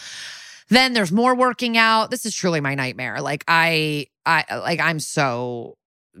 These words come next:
solitary confinement is my nightmare and being buried alive. Um, Stabler also starts to hear the little whispers. They start putting the little whisper sound effect on. He wakes up. He thinks he hears shit. There's all these, like, jolt, him getting jolted awake,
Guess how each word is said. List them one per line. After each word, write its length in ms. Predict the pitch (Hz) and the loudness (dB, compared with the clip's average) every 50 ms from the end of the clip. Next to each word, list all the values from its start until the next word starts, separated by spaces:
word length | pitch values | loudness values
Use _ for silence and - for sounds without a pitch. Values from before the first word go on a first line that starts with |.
| 123 - | -14 -12
solitary 480 | 151 - - 214 214 214 - 180 165 156 | -6 0 2 2 4 2 2 0 0 0
confinement 360 | - 151 135 127 131 135 123 | -2 -2 -2 -2 -4 -4 -6
is 120 | 101 - - | -8 -6 -6
my 80 | 113 | -4
nightmare 420 | 107 90 82 - 71 58 69 - - | -4 -4 -4 -6 -6 -6 -6 -4 0
and 240 | - 165 160 151 147 | 2 2 2 2 2
being 200 | 139 156 151 139 | 2 2 2 2
buried 220 | 127 127 120 104 85 | 0 0 0 0 0
alive. 320 | 80 73 52 - - - _ _ | -2 -2 -2 -2 -4 -6 _ _
Um, 360 | - 202 196 185 185 180 175 156 - - - - _ | 2 4 4 4 2 0 -4 -6 -10 -16 -20 -20 _
Stabler 540 | - - - 226 226 233 220 220 214 - - | -18 -2 0 2 2 4 4 2 0 0 2
also 340 | - 175 202 220 - - 254 | 4 4 4 4 2 2 0
starts 320 | 226 - - 185 175 - - | 2 2 2 2 2 0 -2
to 80 | - 170 | -4 -2
hear 160 | 160 180 151 | 0 0 0
the 60 | 151 | 0
little 200 | 151 147 135 135 | 0 0 0 -2
whispers. 460 | 135 120 - - - 147 135 143 156 143 | -2 -4 -6 -6 -4 -4 -2 -2 0 0
They 80 | 165 | -2
start 240 | 156 - - 147 127 | 0 2 0 0 0
putting 220 | - - 151 151 | 0 0 0 2
the 60 | 165 180 | 2 2
little 180 | 190 185 190 | 2 2 2
whisper 280 | 180 190 - - - 196 | 2 0 0 0 -2 -2
sound 280 | - - 156 143 143 135 | 0 0 0 0 0 -2
effect 320 | 127 - 139 131 - - | -4 -4 -4 -4 -2 -2
on. 220 | 143 131 131 135 143 | -2 0 0 0 0
He 140 | 131 143 147 | 0 0 2
wakes 380 | 135 151 170 180 - - - | 4 4 4 2 2 2 4
up. 180 | 170 160 151 - | 4 4 4 2
He 80 | - 156 | -2 -2
thinks 240 | - 165 160 - - | 0 0 0 2 2
he 80 | 190 | 2
hears 280 | 180 135 151 156 156 139 | 2 4 4 4 4 2
shit. 360 | - - - 160 147 143 - - - - - - - - | 2 2 2 4 4 2 2 -4 -10 -14 -14 -14 -2 0
There's 160 | 165 160 151 | 0 2 4
all 140 | 175 165 160 | 2 2 2
these, 160 | 165 160 143 | 0 0 0
like, 220 | 170 147 - - - 170 | 0 -2 -2 -6 -12 -8
jolt, 360 | 147 135 139 185 190 185 - | -6 2 4 4 4 4 4
him 280 | 165 180 196 196 190 175 | 2 4 4 4 2 2
getting 320 | 151 185 170 165 160 160 | 4 4 4 4 2 0
jolted 360 | 143 - 170 160 156 - 175 | 0 2 2 2 2 0 0
awake, 320 | 175 160 170 160 156 - | 2 4 4 2 2 0